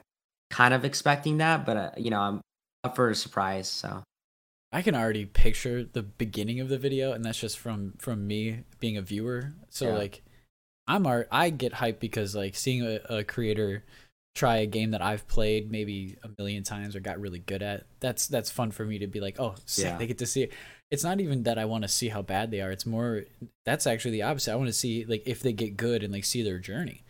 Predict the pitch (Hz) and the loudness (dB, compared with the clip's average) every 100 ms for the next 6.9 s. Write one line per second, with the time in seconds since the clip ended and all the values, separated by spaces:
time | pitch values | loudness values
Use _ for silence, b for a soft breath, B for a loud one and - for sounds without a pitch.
0 | b 104 90 87 - 101 98 - - 110 | b -4 -2 -4 -4 -4 -4 -10 -10 -6
1 | 101 95 90 - - 127 - 127 - 139 | -6 -6 -8 -14 -8 -6 -6 -6 -2 -2
2 | 139 127 117 113 113 107 101 101 - 104 | 2 2 2 0 -2 -2 -4 -4 -2 -2
3 | 104 95 - 147 104 98 98 95 - - | -2 -2 -2 -2 -2 -4 -4 -6 -8 -10
4 | 107 147 127 110 - b b _ 117 139 | -2 2 2 0 -8 b b _ 0 2
5 | 131 117 110 - 110 120 151 120 107 110 | 2 0 -2 0 0 2 0 0 -2 -4
6 | 101 110 101 110 127 113 113 107 104 | -6 -6 -4 -2 -2 -2 -4 -4 -6